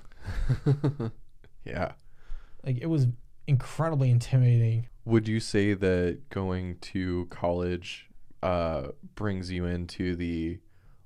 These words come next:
Speaker 1: like, older Mason, the Mason you, who you are today? Does that begin that journey?
Speaker 2: Yeah, that's pretty much where it starts at that point, 'cause I think I, when I decided to cut myself off from the rest of, of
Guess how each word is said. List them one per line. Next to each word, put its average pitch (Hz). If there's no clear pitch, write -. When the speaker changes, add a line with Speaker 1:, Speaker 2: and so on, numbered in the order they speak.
Speaker 1:
like, 78
older 92
Mason, 90
the 90
Mason 90
you, 87
who 95
you 87
are 87
today? 87
Does 92
that 90
begin 87
that 85
journey? 85
Speaker 2:
Yeah, 175
that's 202
pretty 196
much 214
where 175
it 131
starts 156
at 131
that 147
point, 131
'cause 127
I 131
think 170
I, 143
when 139
I 127
decided 127
to -
cut 147
myself 135
off 131
from 135
the 131
rest 127
of, 131
of 131